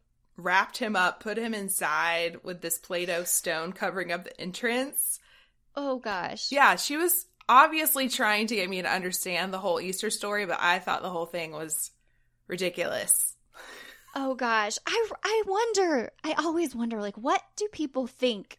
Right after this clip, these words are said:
Speaker 2: is going to happen in those moments?
Speaker 1: <laughs> I had no context for this.
Speaker 2: Right.
Speaker 1: None.
Speaker 2: And what was the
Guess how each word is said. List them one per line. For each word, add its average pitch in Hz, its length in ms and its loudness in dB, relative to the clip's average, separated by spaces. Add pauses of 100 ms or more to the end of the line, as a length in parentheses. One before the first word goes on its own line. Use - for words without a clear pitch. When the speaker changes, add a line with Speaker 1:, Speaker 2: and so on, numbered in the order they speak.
(120)
Speaker 2:
is 208 160 -4
going 214 220 0
to 196 60 -2
happen 202 720 -4
in 185 140 -2
those 175 260 -2
moments? 151 500 -6
Speaker 1:
<laughs> - 60 -6
I 320 100 6
had 392 180 8
no 302 220 6
context 269 720 4
for - 120 -6
this. - 460 0 (540)
Speaker 2:
Right. 523 300 10
Speaker 1:
None. 233 80 4
Speaker 2:
And 453 80 -2
what 480 160 2
was 523 180 2
the 359 140 0